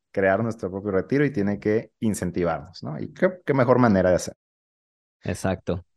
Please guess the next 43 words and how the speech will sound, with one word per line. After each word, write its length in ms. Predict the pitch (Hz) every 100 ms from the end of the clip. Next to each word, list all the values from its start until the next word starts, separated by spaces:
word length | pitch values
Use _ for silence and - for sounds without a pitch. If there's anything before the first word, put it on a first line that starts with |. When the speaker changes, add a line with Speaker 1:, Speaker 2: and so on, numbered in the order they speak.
| _ _ _ _ _
Speaker 1:
Pues 120 | 98
muy 140 | 101 127
bien, 200 | 135 143
financieros, 640 | 151 135 147 147 147 -
eh, 260 | 127 113 120
déjenos 280 | 131 170
sus 120 | 151 135
comentarios, 840 | 110 104 139 170 185 185 180 -
preguntas, 1000 | 113 107 123 165 160 156 151 151 147 -
todo 180 | 131 131
lo 120 | 123
que 120 | 110 - _ -
tengan 260 | 117 123
relación 260 | 113 92 107
al 60 | -
tema. 280 | 139 147 -
Recuerden, 340 | 110 107 135 135
hay 60 |
temas, 480 | 127 131 131 127 - -
hay 280 | 123 123
casos 340 | - 110 - 113
muy 240 | 135 151
específicos. 840 | 143 147 113 147 147 175 175 170 -
Lo 160 | 110
ideal 460 | 104 101 104 113 120
es 120 | 95
que 100 | -
lo 100 | 98
analicen 600 | 90 87 95 - 92 80
con 180 | - 82
su 100 | -
asesor 540 | - 85 - 165 135 -
o 160 | 92
con 200 | - 90
nosotros, 560 | 92 147 190 185 196 202
que 120 | -
somos 340 | - 90 95 -
también 440 | 98 92 95 98 - - _
asesores 720 | - - - 131 147 156 - -
y 420 | 107 120 143 -
con 240 | - 90
una 300 | 87 90 87
parte 520 | 90 87 - 95 92